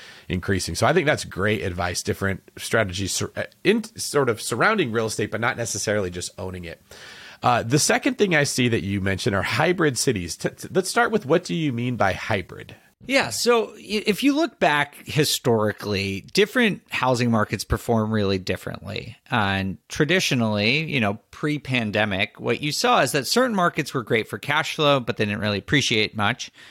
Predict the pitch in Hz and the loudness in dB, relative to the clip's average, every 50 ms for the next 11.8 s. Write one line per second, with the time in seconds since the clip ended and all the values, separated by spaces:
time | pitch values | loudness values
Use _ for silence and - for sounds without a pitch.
0 | - - _ _ - 160 160 160 147 139 131 117 120 123 - - 110 110 113 104 | -20 -20 _ _ 0 2 2 4 4 4 4 2 2 -2 -4 -2 0 2 4 2
1 | 101 - 131 120 - - 110 101 98 - 104 104 101 104 - - 123 120 117 - | 2 2 -2 -4 -2 0 0 0 0 0 -2 -2 -2 -4 -4 -4 -4 -4 -2 -4
2 | 117 101 - 107 107 110 - - - - 233 240 220 - - - 110 98 95 95 | -2 0 0 0 0 0 -2 -4 -6 -2 0 0 0 0 0 -2 0 0 0 -2
3 | 92 95 95 95 - - - - 139 139 131 131 127 - - 143 120 113 110 104 | -4 -6 -8 -10 -10 -10 -6 0 2 2 2 2 0 0 0 2 2 2 0 0
4 | - 113 - - 107 101 98 92 98 95 - - 107 101 - - - - 127 - | -2 -6 -6 -4 -4 -4 -4 -6 -8 -10 -6 -6 -6 -6 -6 -10 -14 -14 -16 -18
5 | - - - - - - - - - - - - _ _ - - 180 180 170 - | -18 -20 -20 -20 -20 -20 -20 -20 -20 -20 -20 -20 _ _ 0 4 4 4 4 4
6 | 147 160 165 165 160 160 160 165 165 - - 147 147 - - - 277 277 240 202 | 6 6 6 8 8 6 6 4 4 2 4 4 4 4 4 4 4 4 6 6
7 | 180 170 160 143 151 147 139 120 131 143 135 131 127 - - 127 131 135 147 139 | 4 2 2 2 2 2 2 4 4 4 4 4 4 2 -2 -8 -4 2 4 4
8 | 139 151 160 175 - - 170 - - 147 135 - - 123 107 107 - - 131 117 | 4 4 4 2 0 -2 -4 -2 -2 -2 0 0 2 2 2 2 2 0 -2 -2
9 | - 135 139 135 131 135 131 123 117 107 110 107 110 - - - - - 90 107 | -2 -2 0 0 0 0 -2 -2 0 0 0 -2 -2 -6 -8 -8 -6 -8 -8 -6
10 | - - - - 160 170 190 202 190 - 156 147 - - - - 165 - - 170 | -8 -12 -10 -8 -6 -6 -6 -6 -8 -6 -6 -6 -6 -6 -4 -2 0 0 0 -2
11 | 156 147 139 123 - - 110 107 107 110 113 110 104 104 107 - | 0 2 2 2 2 2 0 2 2 2 0 0 -2 -4 -6 -8